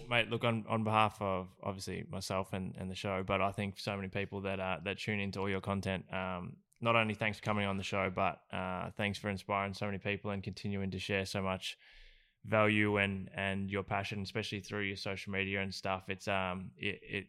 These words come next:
impacts a lot of people, and, um, I'm sure the best is still yet to come. Um, and again, mate, just appreciate your time, and I've really enjoyed it. So thank you, thanks for coming on.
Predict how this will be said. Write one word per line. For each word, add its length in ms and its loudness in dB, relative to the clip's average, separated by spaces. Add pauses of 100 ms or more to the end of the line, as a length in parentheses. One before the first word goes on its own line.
(260)
impacts 400 2
a 60 -2
lot 140 6
of 60 0
people, 460 0
and, 400 -2
um, 260 0
I'm 120 -2
sure 280 -2
the 100 -4
best 280 0
is 240 -8 (480)
still 240 2
yet 160 4
to 60 -4
come. 400 2 (100)
Um, 340 0
and 280 0
again, 240 2
mate, 180 0
just 160 -4
appreciate 400 -2
your 80 -2
time, 420 -2
and 80 -4
I've 160 -2
really 140 -2
enjoyed 300 -2
it. 80 -8
So 200 -4 (200)
thank 180 -2
you, 100 -20
thanks 200 -2
for 80 -20
coming 220 0
on. 180 -2